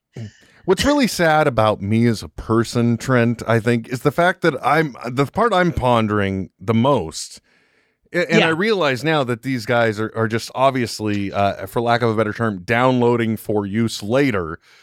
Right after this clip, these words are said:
Speaker 1: But, uh, but for a
Speaker 2: <laughs> Yeah, yeah,
Speaker 1: moment,
Speaker 2: they're,
Speaker 1: I
Speaker 2: they're, they're going up to the,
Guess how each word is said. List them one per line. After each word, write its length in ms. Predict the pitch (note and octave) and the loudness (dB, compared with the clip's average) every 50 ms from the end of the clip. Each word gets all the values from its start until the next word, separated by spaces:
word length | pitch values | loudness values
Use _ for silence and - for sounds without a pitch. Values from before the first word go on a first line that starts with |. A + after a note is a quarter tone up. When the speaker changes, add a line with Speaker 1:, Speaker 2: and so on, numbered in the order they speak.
| _ _ _ _ _ _ | _ _ _ _ _ _
Speaker 1:
But, 160 | - D#3+ D#3 B2 | -2 -2 -2 -2
uh, 180 | C3+ D3 D3+ D3 C#3+ | -4 -6 -6 -2 -2
but 160 | D#3 F3 - | 0 0 2
for 140 | E3+ F3+ E3+ | 2 2 2
a 20 | |
Speaker 2:
<laughs> 0 | |
Yeah, 60 | E3 | 2
yeah, 40 | F3 | 2
Speaker 1:
moment, 340 | F#3+ G#3 A3+ G#3+ G3+ - - | 2 2 4 4 2 2 2
Speaker 2:
they're, 120 | A3 G3+ A#3 | 0 -2 0
Speaker 1:
I 60 | G#3 | 0
Speaker 2:
they're, 120 | A3 A#3 - - | -2 -2 -2 -2
they're 100 | A3+ G#3 | -4 -4
going 260 | F3 A3 A3+ A#3 G#3+ | -2 -2 -2 0 0
up 140 | G#3 F#3+ E3+ | -2 -2 -4
to 180 | - - - A3 | -2 -2 -2 0
the, 160 | G3 F#3 | 2 0